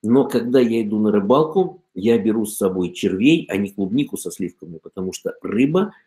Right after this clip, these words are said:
любит червей". А, человек не рыба, но в то же время у каждого есть свои вкусовые, эмоциональные и, а, духовные пристрастия.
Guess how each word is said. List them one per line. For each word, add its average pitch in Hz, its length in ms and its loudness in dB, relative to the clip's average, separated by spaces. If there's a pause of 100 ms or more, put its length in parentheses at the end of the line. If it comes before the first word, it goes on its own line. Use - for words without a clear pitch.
(140)
любит 107 320 0
червей". 90 380 -2 (800)
А, 92 400 0
человек 147 460 6
не 117 140 4
рыба, 107 460 2
но 107 140 2
в 104 60 -4
то 113 100 0
же 101 100 0
время 123 300 0
у - 20 -4
каждого 101 380 -2
есть 92 260 -8
свои 92 220 0
вкусовые, 127 840 -2 (280)
эмоциональные 113 1040 2 (140)
и, 120 320 2
а, 92 540 -4
духовные 95 500 0
пристрастия. - 600 -10